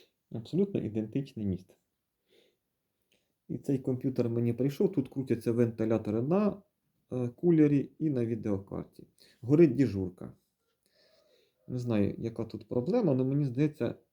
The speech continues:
тут потрібно робити прогрів, рибол, е, якось із мостів. Ну, а в кого проблема згорів міст, згорів, точно, ви знаєте, що він згорів, або на сер-, на сервісі сказали, або ви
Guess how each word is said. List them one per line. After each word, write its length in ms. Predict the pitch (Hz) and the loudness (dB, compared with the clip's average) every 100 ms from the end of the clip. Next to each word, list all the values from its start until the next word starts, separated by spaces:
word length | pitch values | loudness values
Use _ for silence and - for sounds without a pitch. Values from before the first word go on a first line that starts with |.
| _ | _
тут 200 | 120 - | -20 -20
потрібно 580 | 110 - 139 123 110 117 | -10 -2 -2 0 -2 -2
робити 460 | 113 139 139 113 - _ _ | 0 0 0 -4 -4 _ _
прогрів, 540 | - 123 123 160 151 - | 0 2 4 4 4 2
рибол, 580 | 120 107 113 127 101 - _ _ | 0 2 4 4 4 -4 _ _
е, 220 | 101 95 | -4 -2
якось 360 | 107 104 110 110 | -4 -4 -6 -6
із 120 | 104 | -6
мостів. 480 | 110 104 - - - _ _ _ _ _ _ _ _ - _ | -4 -6 -10 -14 -14 _ _ _ _ _ _ _ _ -20 _
Ну, 120 | 139 | 0
а 40 | 143 | 0
в 100 | 139 | 0
кого 200 | 135 131 | -2 -2
проблема 640 | - 120 120 120 113 107 _ | 0 0 2 0 0 -4 _
згорів 440 | - 104 131 127 127 | -6 4 4 6 6
міст, 360 | 247 302 - - | 6 4 -4 -20
згорів, 420 | - 120 110 98 - | 0 0 2 -2 0
точно, 360 | 139 120 - | 0 0 -4
ви 80 | 95 | -6
знаєте, 260 | 95 110 - | -4 -4 -6
що 120 | - | -6
він 80 | 101 | -4
згорів, 340 | 98 143 202 | 0 0 2
або 200 | 107 113 | 0 -2
на 160 | 113 117 | -2 -2
сер-, 260 | 127 117 - 85 _ _ - | -2 -4 -6 -16 _ _ -8
на 120 | 117 | -4
сервісі 420 | 120 202 196 190 | 0 0 0 -2
сказали, 500 | 147 - 135 139 120 | -4 -4 -2 0 0
або 240 | - 107 113 | -2 -2 0
ви 180 | 107 | 0